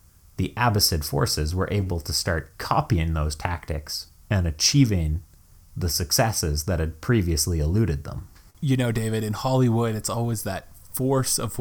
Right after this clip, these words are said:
Speaker 2: will, you know, one side really believing and just persevering. But in the real world,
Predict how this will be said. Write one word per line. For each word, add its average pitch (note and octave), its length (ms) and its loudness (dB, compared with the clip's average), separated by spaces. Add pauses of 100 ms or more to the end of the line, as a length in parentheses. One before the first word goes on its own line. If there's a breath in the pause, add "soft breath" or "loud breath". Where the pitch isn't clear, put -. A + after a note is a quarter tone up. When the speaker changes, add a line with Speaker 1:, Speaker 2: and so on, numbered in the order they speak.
(220)
Speaker 2:
will, G2+ 560 2
you G2+ 140 -4
know, G3 180 -2
one A#2+ 380 2
side G2+ 500 2 (140)
really A2 460 0 (440 soft breath)
believing A#2+ 760 4
and F#2+ 400 -4 (240)
just - 420 -4 (300)
persevering. G#2+ 1040 4 (500 loud breath)
But B2 100 2
in B2+ 100 6
the A#2+ 80 6
real C3 240 6
world, A2+ 580 2